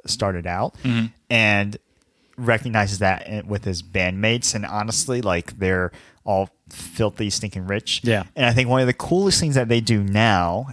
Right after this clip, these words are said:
Speaker 1: and this kind of segues into another album I'd like to talk about, Sonic Highways,
Speaker 2: Okay.
Speaker 1: which was the, the subject of the H B O series, is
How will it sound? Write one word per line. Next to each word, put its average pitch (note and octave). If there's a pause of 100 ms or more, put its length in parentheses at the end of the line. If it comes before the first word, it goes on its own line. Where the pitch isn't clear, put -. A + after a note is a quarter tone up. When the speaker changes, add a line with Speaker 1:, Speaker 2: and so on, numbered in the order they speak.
Speaker 1:
and G#2+
this G#2+
kind A2+
of G2+
segues G#2
into G2
another G#2+
album F#2+
I'd G2
like F2+
to -
talk G#2
about, F#2+
Sonic G#2
Highways, G2+
Speaker 2:
Okay. D#3+
Speaker 1:
which F#3+
was F#2 (420)
the, A2
the G2
subject F#2+
of F#2
the F#2
H F#2
B G#2+
O C#3
series, G2 (560)
is A#2+